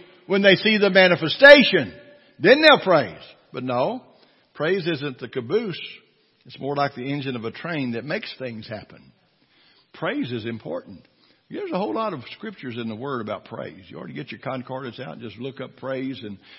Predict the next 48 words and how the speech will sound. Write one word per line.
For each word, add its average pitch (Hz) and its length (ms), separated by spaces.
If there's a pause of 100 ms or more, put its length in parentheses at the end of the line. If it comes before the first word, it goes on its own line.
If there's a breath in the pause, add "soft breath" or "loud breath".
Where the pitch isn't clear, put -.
all 127 260
through 135 180
Psalms, 123 500
you're 107 100
going 117 120
to - 160
find 123 240
a 87 40
whole 131 540
lot 92 180
of 90 80
things 104 200
about 98 200
praise. 107 160 (220 loud breath)
All 131 180
through 139 140
the 135 80
New 139 180
Testament 139 500
and 101 160
the 123 100
Old 147 220
Testament, 110 420 (240 loud breath)
how 113 140
God 120 280
told 127 180
them 117 80
to 110 60
praise 117 320
the 113 60
Lord. 107 340 (420 soft breath)
And 123 120
so, 127 260 (320 loud breath)
uh, 120 240 (440 soft breath)
uh, 120 140
you 135 180
know, 131 260
w-, 127 220
we 180 180
just - 160
gotta 131 180
praise. 92 460 (580)
Your 131 160
faith 165 340
isn't 135 300
complete 139 420
without 113 300
praise. 107 420